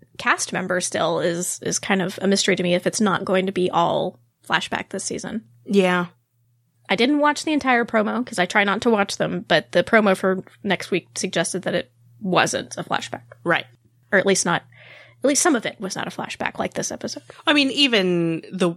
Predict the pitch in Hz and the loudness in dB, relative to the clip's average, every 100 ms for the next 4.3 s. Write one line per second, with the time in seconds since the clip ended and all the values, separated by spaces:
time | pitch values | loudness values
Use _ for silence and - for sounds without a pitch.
0 | - 185 180 175 165 156 151 - 170 160 | -4 -4 2 2 0 -2 0 2 2 2
1 | 151 156 156 151 156 170 156 151 147 - | 0 0 0 0 -2 -4 -4 -4 -4 0
2 | - - - 170 - 170 170 151 - _ | 0 0 0 -2 -2 -4 -4 -6 -8 _
3 | _ 202 196 180 170 156 - 170 160 143 | _ 2 4 6 4 2 2 0 0 0
4 | - 151 147 | 0 -2 -2